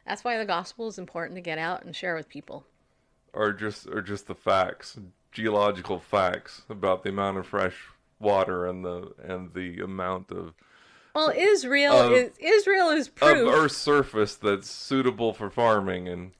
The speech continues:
Speaker 1: Yeah, Isra-, Israel is proof
Speaker 2: Mm.
Speaker 1: that God can make any land prosperous,
Speaker 2: Mm. Mm.
Speaker 1: <laughs> flowing with milk and honey, as he put it,
Speaker 2: Mm-hmm.
Speaker 1: right? In the middle of a desert of nowhere, you know?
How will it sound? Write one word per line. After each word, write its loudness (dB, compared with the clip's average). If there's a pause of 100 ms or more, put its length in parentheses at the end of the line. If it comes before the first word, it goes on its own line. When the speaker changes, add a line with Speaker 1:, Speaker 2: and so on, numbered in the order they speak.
(220)
Speaker 1:
Yeah, 2 (420)
Isra-, -2
Israel -2
is -4
proof -4 (300)
Speaker 2:
Mm. -20 (320)
Speaker 1:
that -2 (640)
God 2
can -6
make -4
any -4
land -4
prosperous, 2
Speaker 2:
Mm. -12 (1160)
Mm. -20
Speaker 1:
<laughs> -
flowing 2
with 2
milk 0
and -4
honey, 0
as -2
he -6
put -2
it, -8
Speaker 2:
Mm-hmm. -12
Speaker 1:
right? 0 (460)
In -4
the -4
middle 0
of 0
a 2
desert 0
of -10
nowhere, -4 (160)
you -8
know? -4